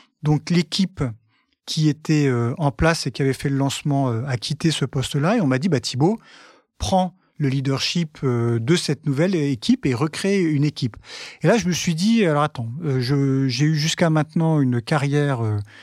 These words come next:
qui s'est très bien passée, avec des responsabilités croissantes. Le produit est super,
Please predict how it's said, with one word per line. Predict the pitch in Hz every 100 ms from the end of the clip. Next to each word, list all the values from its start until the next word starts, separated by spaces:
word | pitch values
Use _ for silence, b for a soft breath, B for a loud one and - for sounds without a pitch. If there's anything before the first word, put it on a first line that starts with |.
| B -
qui | 135
s'est | 131
très | - 139
bien | 127
passée, | 117 139 - 190 196
avec | 175 135
des | 131
responsabilités | 127 - 135 - 123 123 117 120
croissantes. | - 139 - 185 214 - B B B B -
Le | 156
produit | 151 170 147 156
est | 120
super, | - 117 127 139